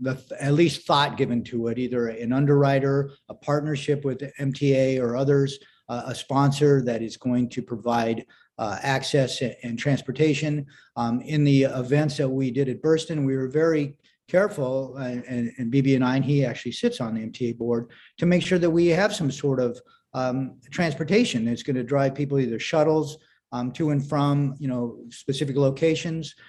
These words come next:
As we look to future events, same thing, transportation, and how do we make this accessible? Not just, um,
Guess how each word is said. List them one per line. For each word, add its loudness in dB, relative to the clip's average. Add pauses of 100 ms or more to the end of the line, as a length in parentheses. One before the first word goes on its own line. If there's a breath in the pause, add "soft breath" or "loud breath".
(160 soft breath)
As -2
we 4
look 4
to 0
future 0
events, -2 (220 soft breath)
same -2
thing, 0
transportation, -2
and -2 (180 loud breath)
how 0
do 4
we 2
make 0
this 0
accessible? -4 (280 soft breath)
Not 0
just, 0 (140)
um, -4